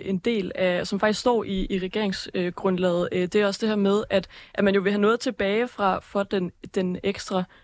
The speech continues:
løn. Man taler om øget fleksibilitet, at sygeplejersker for eksempel skal kunne indkaldes oftere på ekstra vagter og stå til rådighed på flere tidspunkter af døgnet, øhm, og at dem, der ikke har natte- og weekendvagter, fremover skal, skal have flere.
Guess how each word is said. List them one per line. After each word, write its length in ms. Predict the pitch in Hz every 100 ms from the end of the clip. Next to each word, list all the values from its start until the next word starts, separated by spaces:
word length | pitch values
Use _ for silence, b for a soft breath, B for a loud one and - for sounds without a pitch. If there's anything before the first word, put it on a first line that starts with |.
| b
løn. 320 | 190 208 214
Man 120 | 202
taler 220 | 196 214 190
om 120 | 185
øget 220 | 208 220
fleksibilitet, 1120 | - 202 185 202 - 196 180 - - 247 190 -
at 160 | 185 175
sygeplejersker 520 | 226 226 202 185 190
for 100 | 185
eksempel 340 | - 208 185
skal 200 | 180 190
kunne 160 | 185 208
indkaldes 520 | 202 233 - 196 180
oftere 420 | - 185 - 196 175
på 140 | 196 -
ekstra 320 | 220 - - 180
vagter 280 | 180 - 175
og 80 |
stå 140 | - 190
til 140 | 208
rådighed 420 | 185 202 233 220
på 120 | 190 185
flere 220 | 196 208
tidspunkter 600 | - 214 - 202 175 180 B B B B B B
af 120 | 208
døgnet, 600 | - 233 233 196 180 180 -
øhm, 300 | 196 190 185
og 120 | 196
at 120 | 185
dem, 100 | 208
der 80 | 208
ikke 200 | - 226
har 80 | 240
natte- 380 | 202 202 254 220
og 80 | 190
weekendvagter, 600 | 233 262 220 180 - 180
fremover 380 | - 208 202 185
skal, 400 | - 185 170 -
skal 160 | 196
have 120 | 180
flere. 460 | 180 - 180 185